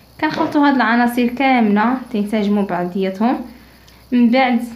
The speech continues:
كنديروا فوق العافيه تيتجمع لينا مزيان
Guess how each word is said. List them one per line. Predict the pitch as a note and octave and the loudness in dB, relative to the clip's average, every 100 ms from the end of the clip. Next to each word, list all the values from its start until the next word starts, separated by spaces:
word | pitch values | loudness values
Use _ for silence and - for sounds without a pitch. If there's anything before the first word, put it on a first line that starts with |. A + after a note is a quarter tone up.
| - - - _ _ _ _ - - _ _ - - - - - - - C#4 | -18 -20 -20 _ _ _ _ -20 -20 _ _ -20 -20 -20 -20 -20 -20 -10 -2
كنديروا | C#4 B3+ B3+ A#3+ | 2 4 4 2
فوق | A#3+ A#3+ G#3+ | 0 -2 -2
العافيه | G#3 F#3+ F#3+ F#3+ G3 F#3+ G3+ D4+ - - - - _ - - - - - - - - | 0 0 -2 -4 -2 0 0 -2 -6 -16 -20 -20 _ -20 -20 -20 -20 -20 -20 -14 -4
تيتجمع | B3+ B3 A3+ A3 | -4 0 2 2
لينا | G#3 G#3 G#3 | 2 2 0
مزيان | G3+ G3 F3 E3+ F#3 G#3+ | 0 -2 -2 -2 0 -2